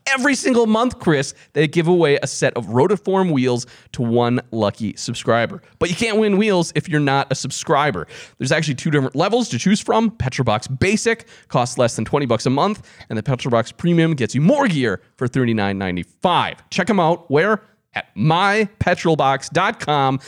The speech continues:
and use the code overcrest at checkout to get six bucks off your first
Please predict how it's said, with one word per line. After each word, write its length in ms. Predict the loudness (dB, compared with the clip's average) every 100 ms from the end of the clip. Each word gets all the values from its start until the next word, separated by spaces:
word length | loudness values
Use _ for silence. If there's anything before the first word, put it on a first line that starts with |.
| -20 -6
and 100 | -4
use 140 | -2
the 60 | -4
code 240 | 0 -2 2
overcrest 640 | 2 4 0 0 -2 0 -2
at 80 |
checkout 480 | -2 -4 -2 -2 -2
to 80 | -6
get 140 | -12
six 240 | -8 -10 -8
bucks 400 | -4 -4 -4 -14 -16 -10
off 180 | -4 -2
your 120 | -2
first 320 | -2 -2 -4